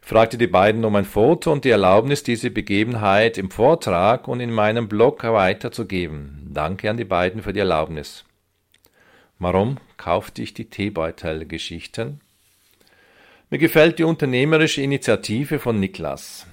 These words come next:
Niklas hat ein klares Ziel, ein Velo. Ich finde das unterstützenswert. Mir gefällt die Idee der Teebeutelgeschichten.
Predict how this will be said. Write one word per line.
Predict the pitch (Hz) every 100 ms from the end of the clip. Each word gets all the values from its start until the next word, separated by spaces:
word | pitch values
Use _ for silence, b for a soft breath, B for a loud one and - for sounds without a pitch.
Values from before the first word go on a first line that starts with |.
| _ -
Niklas | 92 - 110 107
hat | 104
ein | 110 -
klares | 98 101 117 -
Ziel, | - 131 185 247 220 _ _
ein | - 76
Velo. | 87 120 196 214 - B B B B B B _
Ich | -
finde | 113 117
das | 123 -
unterstützenswert. | 92 87 98 117 - - - 76 76 82 80 78 - - - - - b b b b b _
Mir | 85 92 120 156 165 165
gefällt | - 104 107 104 117 - -
die | 98
Idee | 95 98 143 139
der | 120 117 113
Teebeutelgeschichten. | - 107 113 131 147 139 131 - 151 - 202 208